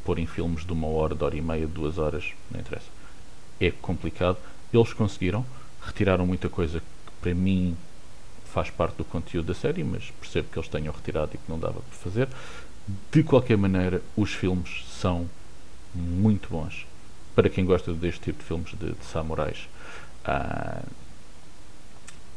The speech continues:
e a história é muito gira. A série e a manga, para quem nunca viu, nunca leu, também vale muito a pena.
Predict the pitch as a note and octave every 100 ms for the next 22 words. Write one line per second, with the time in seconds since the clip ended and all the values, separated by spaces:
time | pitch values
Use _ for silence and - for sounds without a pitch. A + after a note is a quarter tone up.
0 | - - F#2+ - F#2+ E2 E2 - F2+ E2+
1 | F2+ F#2 - F2 E2+ F2 - - - -
2 | - G2+ - - - B2 C#3 F#2+ - -
3 | - - G#2 G2+ F#2 F2 E2 - - G2+
4 | - F#2 F#2 F#2 F#2+ F2 F2+ E2+ F2 G2
5 | F#2+ - F2 E2+ D#2+ - - - - -
6 | - - - F#2 F2+ F2 E2+ D#2+ E2 -
7 | - - D#2+ D#2 D#2+